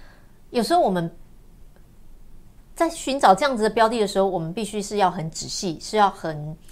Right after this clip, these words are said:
很 care 的，很小心的。好，但是我说过，毕竟它是王啊，所以震荡整理完之后，你看这是十月十九号星期一，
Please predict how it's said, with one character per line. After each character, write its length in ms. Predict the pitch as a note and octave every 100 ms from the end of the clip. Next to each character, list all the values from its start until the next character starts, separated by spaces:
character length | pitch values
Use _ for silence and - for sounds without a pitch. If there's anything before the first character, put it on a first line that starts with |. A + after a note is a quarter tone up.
| - - - -
很 200 | E3 -
care 380 | - A3 F3 D3+
的， 120 | C#3
很 180 | D#3 E3
小 240 | - D3
心 260 | - D#3 D3+
的。 140 | D3 - - -
好， 220 | - C3 - - -
但 160 | E4 E4
是 160 | E4 G#3+
我 160 | G3
说 200 | F3+ C4
过， 160 | B3+ B3+
毕 220 | A#3+ C4+
竟 160 | A3 G#3
它 180 | - F#3+
是 180 | G#3
王 300 | G3 D3+ D3 D3
啊， 180 | C#3+ - - - -
所 160 | - E4
以 200 | C#4 -
震 340 | - E4 A#3+
荡 320 | - C#4 G3+ -
整 380 | - D#3+ E3+ A3
理 160 | E3+
完 200 | D3+ C3
之 140 | C#3 E3
后， 180 | F#3 D#3
你 120 | D#3+
看 180 | B3+ G#3+
这 140 | A#3
是 120 | B3
十 240 | A3 - E3+
月 160 | G3+
十 140 | F#3+ E3+
九 160 | C3+
号 300 | D#3 E3+ D3
星 180 | - G3
期 160 | F#3+ D#3
一， 240 | D3+ D3+